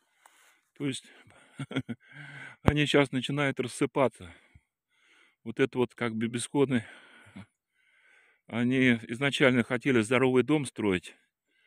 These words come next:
но потом средств не хватило. Вот, теперь лежит этот фундамент уже порядка, м, пятнадцати лет.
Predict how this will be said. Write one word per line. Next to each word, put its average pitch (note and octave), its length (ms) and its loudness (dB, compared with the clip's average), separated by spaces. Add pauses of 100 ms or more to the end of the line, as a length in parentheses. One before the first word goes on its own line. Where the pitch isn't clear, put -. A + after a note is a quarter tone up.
(320)
но - 60 -20
потом A#2 320 -2
средств B2 380 0
не B2 100 -4
хватило. B2 600 2 (1040)
Вот, A#2 440 2 (280)
теперь A#2+ 240 -4
лежит B2 360 2
этот G2 220 -10
фундамент B2 560 0
уже G#2+ 380 -6
порядка, A2+ 480 -4 (840)
м, G2 420 -2 (2250)
пятнадцати A#2+ 540 -4
лет. C#3+ 320 2